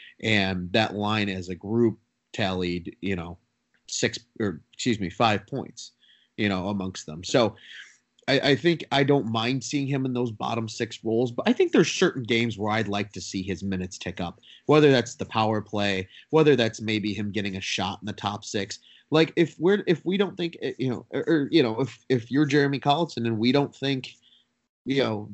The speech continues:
Alex Nylander's the, the answer on the top line, why not give Kirby Dach a, a shot on the top wing? I mean,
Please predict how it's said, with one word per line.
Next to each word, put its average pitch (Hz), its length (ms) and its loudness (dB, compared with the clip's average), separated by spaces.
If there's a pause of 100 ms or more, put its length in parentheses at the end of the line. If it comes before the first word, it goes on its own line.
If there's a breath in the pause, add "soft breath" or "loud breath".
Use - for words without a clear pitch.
(120)
Alex 135 280 2
Nylander's 131 500 0
the, 110 360 0
the 110 120 -2
answer 127 320 -2
on 113 80 0
the 113 60 0
top 120 300 0
line, 135 360 0
why 156 160 4
not 262 200 2
give 302 160 2
Kirby 113 300 2
Dach 101 240 -4
a, 76 140 -6
a 117 40 -4
shot 80 340 -4
on 101 160 -2
the 95 160 -2
top 95 300 -6
wing? 92 220 -4 (520 loud breath)
I 127 100 2
mean, 143 360 4